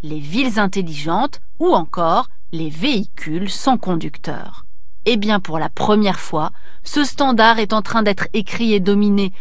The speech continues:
non pas par l'Occident, mais par un groupe chinois, Huawei, entreprise privée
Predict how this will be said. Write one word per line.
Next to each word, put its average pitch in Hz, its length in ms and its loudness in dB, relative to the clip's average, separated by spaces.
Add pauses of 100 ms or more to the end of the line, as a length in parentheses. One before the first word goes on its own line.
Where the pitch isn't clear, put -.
(220)
non 311 200 4 (100)
pas 269 180 4
par 160 260 0
l'Occident, 180 680 -2 (340)
mais 208 160 2
par 240 220 4
un 240 80 4
groupe 220 220 -2
chinois, 196 500 2
Huawei, 202 800 0 (340)
entreprise 277 600 0
privée 208 400 0